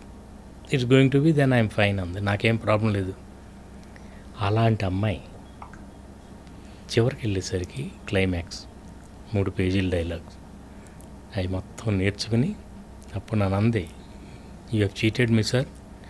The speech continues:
You told me you need not, mm, by heart all those lines. నేను manage చేస్తానని చెప్పారు." First అంతా అలాగే చేశారు. first చిన్న చిన్న సీన్లు, dialogue లేని సీన్లు.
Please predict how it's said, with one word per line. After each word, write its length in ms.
You 60
told 200
me 120
you 100
need 220
not, 200
mm, 280
by 160
heart 220
all 200
those 200
lines. 380
నేను 140
manage 380
చేస్తానని 420
చెప్పారు." 340
First 220
అంతా 180
అలాగే 220
చేశారు. 360
first 320
చిన్న 180
చిన్న 180
సీన్లు, 420
dialogue 340
లేని 200
సీన్లు. 340